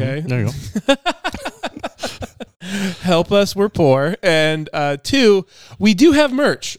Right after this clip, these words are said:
Speaker 1: Remember the time where we took the pictures of the things and then we put 'em up and just never fucking talked about 'em again?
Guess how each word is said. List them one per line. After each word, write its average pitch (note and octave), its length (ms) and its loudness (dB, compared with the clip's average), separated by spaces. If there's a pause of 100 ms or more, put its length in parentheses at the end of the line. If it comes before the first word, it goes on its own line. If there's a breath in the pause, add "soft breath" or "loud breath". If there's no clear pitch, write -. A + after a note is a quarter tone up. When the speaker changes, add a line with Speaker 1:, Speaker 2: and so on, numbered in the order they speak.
(100)
Speaker 1:
Remember G#3 360 2
the A#3+ 100 -6
time A#3+ 360 -2
where A3+ 140 -2
we G#3+ 120 -4
took G#3 200 -6
the G3 100 -10
pictures G#3 440 -2
of F#3 140 -2
the E3+ 60 -2
things G3+ 440 0
and F3 140 -6
then E3+ 160 0
we E3 100 2
put F#3 160 2
'em F3 120 2
up F3+ 120 2
and D3+ 140 0
just C3+ 140 0
never D3+ 260 2
fucking D#3 280 -2
talked D3 280 -2
about E3 220 0
'em F3 80 -2
again? F3+ 300 -2